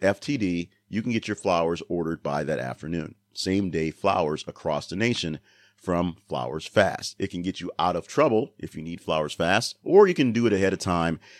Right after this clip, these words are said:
and be set aside so you don't have to worry about having them so much fast, but reliable and inexpensive and on time. Check out this is a conversation project dot com slash flowers fast.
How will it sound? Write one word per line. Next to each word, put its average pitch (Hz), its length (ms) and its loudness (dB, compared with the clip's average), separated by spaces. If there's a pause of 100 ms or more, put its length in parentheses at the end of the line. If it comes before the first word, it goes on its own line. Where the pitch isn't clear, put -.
(120)
and 87 280 -2
be 82 240 -6
set 76 320 -4 (120)
aside 71 460 -6
so - 120 -8
you 76 100 -8
don't 71 80 -10
have 65 80 -16
to - 40 -18
worry 98 260 -4
about 73 300 -4
having 64 320 -10
them 65 180 -12 (160)
so - 100 -10
much 76 180 -6
fast, 107 560 6 (460)
but 113 180 0
reliable 95 600 4 (280)
and 87 340 -2 (280)
inexpensive 82 600 -6 (360)
and 80 220 -4
on 67 180 -8
time. - 440 -10 (100)
Check 113 200 0
out 92 220 0
this 120 400 4
is - 140 -6
a 92 40 -8
conversation 95 520 -2
project 95 340 2
dot 87 160 2
com 90 300 0
slash 80 280 -2
flowers 69 360 -4
fast. 95 420 4